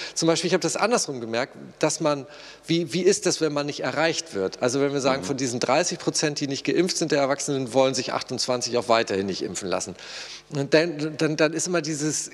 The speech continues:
Speaker 1: wie erreichen wir die? Und ich habe festgestellt, wenn ich jetzt gerade die Nachrichten lese, ähm, für die, ähm,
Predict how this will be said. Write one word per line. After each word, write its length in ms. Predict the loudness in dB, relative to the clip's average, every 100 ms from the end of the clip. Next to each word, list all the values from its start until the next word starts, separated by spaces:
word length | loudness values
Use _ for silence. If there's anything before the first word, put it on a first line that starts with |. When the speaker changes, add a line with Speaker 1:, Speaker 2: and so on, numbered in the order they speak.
| -14
Speaker 1:
wie 320 | -10 -4 2
erreichen 540 | 4 4 2 2 0 0
wir 80 | -2
die? 220 | 0 -4 -6 -12 0
Und 100 | 2
ich 140 | 4
habe 100 | 0
festgestellt, 720 | 0 -2 -2 -4 0 0 0 -4 -18 -20 -20 -20 0
wenn 160 | 0 2
ich 160 | 2
jetzt 180 | 2 0
gerade 300 | -2 -2 -2
die 100 | -4
Nachrichten 540 | 0 0 0 -4 -2
lese, 400 | 2 2 4 2 0 -14 -20 -18 -2
ähm, 380 | 4 4 4 -4 -10 -20 -20 -16 -8
für 360 | -4 2 2
die, 480 | 2 -2 -2 0 0
ähm, 460 | 0 0 0 -2 -6